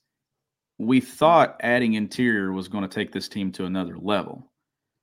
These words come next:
And I'm not trying to hammer on the, on the, all three of them, but it's a collective problem.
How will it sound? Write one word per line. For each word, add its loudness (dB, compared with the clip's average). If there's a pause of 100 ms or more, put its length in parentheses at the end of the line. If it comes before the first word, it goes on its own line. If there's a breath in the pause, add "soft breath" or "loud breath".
(400)
And -2
I'm 6
not 4
trying 0
to 0
hammer 0
on -2
the, -10 (140)
on -2
the, -2
all -2
three -4
of -4
them, -6
but -4
it's -4
a -8
collective -4
problem. -2